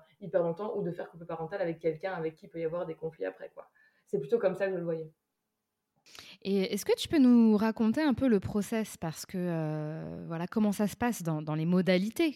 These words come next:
Speaker 2: clairement, euh, quand une femme décide, un, une femme ou un homme, je, je ne sais pas, tu nous diras, euh,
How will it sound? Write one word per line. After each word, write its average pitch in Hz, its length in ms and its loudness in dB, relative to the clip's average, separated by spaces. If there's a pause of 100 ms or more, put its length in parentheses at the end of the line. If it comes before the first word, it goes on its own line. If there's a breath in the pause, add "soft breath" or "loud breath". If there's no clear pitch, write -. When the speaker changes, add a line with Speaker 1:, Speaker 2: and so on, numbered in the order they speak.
(100)
Speaker 2:
clairement, 214 460 0 (480 loud breath)
euh, 165 280 2 (160)
quand 202 320 -2
une 180 160 4
femme 220 440 2
décide, 175 680 -4
un, 147 140 -4
une 160 140 -4
femme 185 260 0
ou 165 60 2
un 156 140 0
homme, 202 140 2
je, 165 200 -2
je 151 120 -6
ne 156 60 -4
sais - 80 -16
pas, 190 140 -8
tu - 120 -10
nous 170 100 -6
diras, 160 440 -10
euh, 156 140 -16